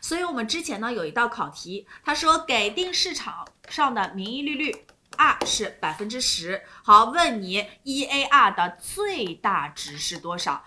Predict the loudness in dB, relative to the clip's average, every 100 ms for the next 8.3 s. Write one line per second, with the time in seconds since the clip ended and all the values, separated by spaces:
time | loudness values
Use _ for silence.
0 | -14 -4 0 0 2 0 0 -6 -6 -6
1 | -6 -10 -14 -6 0 0 -2 -14 -6 -2
2 | -2 -2 -2 -4 -2 2 2 0 -8 -6
3 | -4 2 2 4 0 0 -4 -4 -6 -8
4 | -10 2 4 4 0 -4 -2 -4 -2 -6
5 | -4 -2 -2 -2 -2 -2 -4 -10 -4 2
6 | 2 2 2 2 2 -4 -4 -6 -10 -14
7 | -6 -4 -4 -8 -8 -8 -10 -12 -10 -8
8 | -6 -8